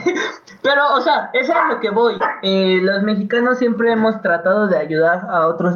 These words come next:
países, por ejemplo, igual con Haití, güey, o sea, con otros países que lo han necesitado, ahí estamos. Y en estos Juegos Olímpicos sí se vio mucho como que el afecto que nos tienen.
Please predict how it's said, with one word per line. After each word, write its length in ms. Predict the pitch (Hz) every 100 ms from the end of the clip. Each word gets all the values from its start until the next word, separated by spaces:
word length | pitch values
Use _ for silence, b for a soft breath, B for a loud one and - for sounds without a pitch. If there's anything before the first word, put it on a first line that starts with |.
| 175
países, 460 | 131 143 147 214
por 160 | 240 -
ejemplo, 260 | 147 139 143
igual 320 | 151 156 147
con 180 | 139 135
Haití, 600 | 135 - 147 151 156 156
güey, 180 | 156
o 60 | 147
sea, 640 | - - 196 - - 165 -
con 160 | 156
otros 320 | 160 175 175
países 340 | 170 151 175 165
que 120 | 151
lo 560 | 139 139 135 - 165 160
han 160 | 175
necesitado, 680 | 175 165 147 139 135 143 180
ahí 140 | 180
estamos. 500 | 151 165 190 262 -
Y 200 | - 170
en 160 | 170 170
estos 320 | 190 233 233
Juegos 260 | - - 208
Olímpicos 540 | 175 165 175 208 202
sí 80 | 180
se 160 | 175 165
vio 160 | 165
mucho 460 | 160 160 - 170 165
como 220 | 156 165
que 120 | 151
el 100 | 147
afecto 420 | 139 - 156 190
que 120 | 185 139
nos 260 | 135 -
tienen. 340 | - 127 -